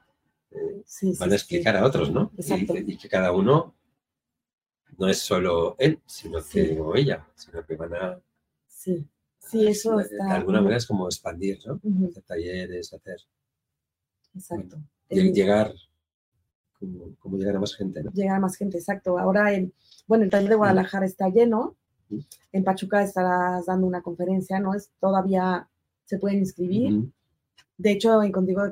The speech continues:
Speaker 2: desde el Corazón tenemos unos pases dobles que nos dieron en Nava para poder, si, si nos escriben, podemos darles estos, estos pases dobles.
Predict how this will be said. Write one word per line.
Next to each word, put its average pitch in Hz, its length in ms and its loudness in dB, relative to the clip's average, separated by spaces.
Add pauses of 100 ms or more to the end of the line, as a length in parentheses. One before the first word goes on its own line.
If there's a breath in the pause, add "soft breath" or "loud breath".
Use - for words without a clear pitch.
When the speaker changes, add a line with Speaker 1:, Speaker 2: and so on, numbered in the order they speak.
Speaker 2:
desde 175 240 0
el 170 40 0
Corazón 175 340 -2
tenemos 185 400 -2
unos 175 400 -6
pases 175 340 -8
dobles 175 340 -4
que 170 80 -14
nos 165 180 -12
dieron 175 380 -6 (500)
en 185 140 2
Nava 185 260 4
para 180 240 -4
poder, 180 280 0
si, 180 300 -8
si - 180 -12
nos 170 160 -4
escriben, 214 640 -2 (440)
podemos 185 680 0
darles 170 840 -2
estos, - 640 -14
estos 160 240 -12
pases 170 260 -12
dobles. 233 400 2